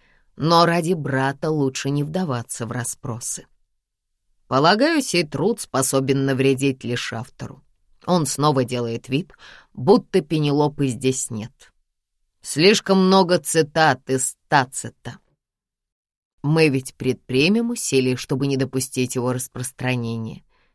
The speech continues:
Не так ли, Бэкон?» Даже сейчас, когда Пенелопа обратилась к нему по имени, он подчеркнуто ее не замечает.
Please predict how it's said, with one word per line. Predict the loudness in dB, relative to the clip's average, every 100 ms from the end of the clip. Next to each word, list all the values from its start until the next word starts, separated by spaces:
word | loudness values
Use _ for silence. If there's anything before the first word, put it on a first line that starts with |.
| _
Не | -6 -2 -2
так | -4 -6 -6 -8
ли, | -8 -10 _ -6
Бэкон?» | -2 -2 -4 -18 -18 _ _ _ _ _ _ _
Даже | -4 -2 -4 -6
сейчас, | -6 -6 -6 -6 -4 -4 -6 -10 -12 -20 -20 _
когда | 0 2 2 0
Пенелопа | 0 -2 2 2 0 -2
обратилась | -2 -2 -4 -2 -2 -2
к | -4
нему | -4 -2 -2
по | -4 -4
имени, | -2 -2 -4 -6 -10 -20 -20 _
он | 2 4 0
подчеркнуто | -4 -4 -6 -4 0 0 0 -4 -4 -2 -4
ее | -2 -2 -2 -4
не | -4 -6
замечает. | -4 -6 -6 -10 -12 -12 -16 -20